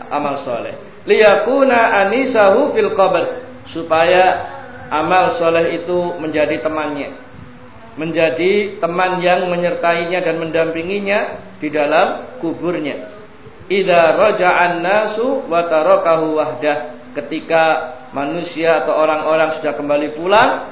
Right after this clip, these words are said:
dan dia dibiarkan sendirian di dalam kuburnya tersebut, begitu. Ya, perhatikan ya, ikhwan.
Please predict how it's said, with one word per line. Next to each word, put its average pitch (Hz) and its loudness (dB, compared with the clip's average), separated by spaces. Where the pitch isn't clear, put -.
dan 147 0
dia 131 -2
dibiarkan 143 -2
sendirian 139 0
di 135 -10
dalam 139 -2
kuburnya 131 -8
tersebut, 120 -10
begitu. 127 -14
Ya, 147 -2
perhatikan 165 0
ya, 139 -4
ikhwan. 120 -4